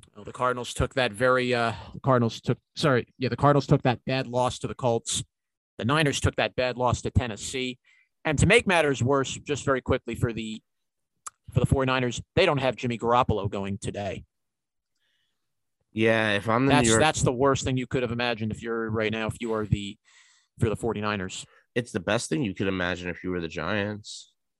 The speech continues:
Speaker 1: Mm, well,
Speaker 2: You wanna know
Speaker 1: mm-hmm.
Speaker 2: why?
Speaker 1: Let me hear it.
Speaker 2: Because I think the Giants can get Jimmy Garoppolo for next to nothing.
Speaker 1: You really think that's what's going to happen?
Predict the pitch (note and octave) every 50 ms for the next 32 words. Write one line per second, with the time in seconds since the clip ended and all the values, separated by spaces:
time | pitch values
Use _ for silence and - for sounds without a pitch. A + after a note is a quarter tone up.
0 | _ _ _ _ - A#2+ A#2+ C3 C#3 C#3 E3+ F3 E3+ E3 F3 E3+ F#3 F#3 G3 G3
1 | - _ _ _ _ - G2 F#2+ G2 G#2+ G#2+ G#2 G#2 G2+ F#2 F#2 E2+ F2 E2+ E2
2 | D#2+ E2 D#2+ D#2+ D#2+ E2 D#2+ - G2 B2+ E3 A3 B3 _ _ _ _ _ _ _
3 | _ _ _ _ _ _ _ _ _ _ _ _ _ - - - G#2 G#2+ A2 C3+
4 | E3 D#3 - - _ _ _ _ _ _ _ _ _ _ _ _ _ _ _ _
5 | _ _ _ _ _ _ _ - B2 G#2+ - A2+ G2+ G#2+ G2+ A#2+ A#2+ - G2 F#2+
6 | - - - F#2 F2 F#2+ F#2+ F#2 F2 - G2 F2 F2 E2+ E2 D#2+ - - F2 F2
7 | F2 E2 D#2+ F2 F2 F#2+ F2+ E2 E2 E2 - D#2+ D#2+ E2+ E2+ E2 D#2+ E2 - -
8 | B1+ B1+ C2 C2 - - - - A#1+ C#2 C2+ C2+ E2+ E2 E2+ E2 - - - -
9 | - E2+ D#2 E2 E2 E2+ E2+ E2+ E2 E2 - - - - - - - - G1+ G#1
10 | - - - - - - - - - - _ _ _ _ _ _ _ _ _ _
11 | _ _ _ - A2 G#2+ G#2+ G#2+ G#2 G2+ G#2+ A2 - A2 G#2+ G#2 - A2+ G#2+ -
12 | - - - - - - A#2+ A2+ G#2+ G#2+ G2+ G#2 G2+ G#2+ G2+ G2 - A2 G#2 G#2